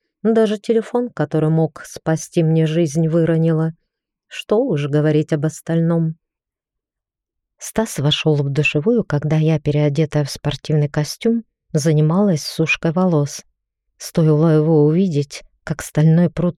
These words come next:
тревог, сжимающий грудь, ослаб. Отбросив фен, я обернулась и буквально подлетела к Стасу, обвела руками его грудь, прижавшись щекой к солнечному сплетению.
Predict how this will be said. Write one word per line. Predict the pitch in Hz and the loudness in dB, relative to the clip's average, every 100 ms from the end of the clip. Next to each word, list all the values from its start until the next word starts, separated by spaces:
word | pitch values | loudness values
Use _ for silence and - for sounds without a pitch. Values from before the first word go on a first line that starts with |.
| - | -4
тревог, | 156 143 190 220 - | -2 2 2 0 -4
сжимающий | - 147 165 151 147 - 156 | -4 0 2 2 0 -2 -2
грудь, | 156 151 151 - _ _ _ _ | 0 0 -2 -8 _ _ _ _
ослаб. | 214 - 165 160 151 - _ _ _ _ _ _ _ _ _ | -4 -2 0 0 -2 -8 _ _ _ _ _ _ _ _ _
Отбросив | - 160 170 190 233 233 165 | -6 -4 0 0 0 0 -4
фен, | - - - 160 143 | -6 -8 0 2 2
я | 143 180 170 | 2 2 2
обернулась | 151 170 190 240 208 143 143 - _ _ _ | 2 2 4 4 4 2 -2 -12 _ _ _
и | 196 | 0
буквально | 170 - 180 196 247 220 208 | 0 -2 0 2 2 2 2
подлетела | 202 175 175 180 - 196 156 | 0 -2 0 -2 0 2 2
к | 151 | -2
Стасу, | - - - 160 147 - 147 143 _ _ _ | -8 -8 -2 -2 -2 -2 -4 -4 _ _ _
обвела | 170 151 165 165 | 0 2 4 4
руками | 165 160 170 156 | 2 0 2 2
его | 151 147 | 2 2
грудь, | 147 175 208 - - | 2 2 0 -4 -8
прижавшись | - 160 147 147 131 - 147 | -2 0 0 -2 -2 -2 -2
щекой | - - - 220 214 | -4 -6 -4 -2 -2
к | - | -4
солнечному | - 170 156 156 165 - 175 180 | 0 2 4 4 0 -2 0 0
сплетению. | - 180 185 - 165 147 147 151 | -2 -4 -4 0 2 2 2 -2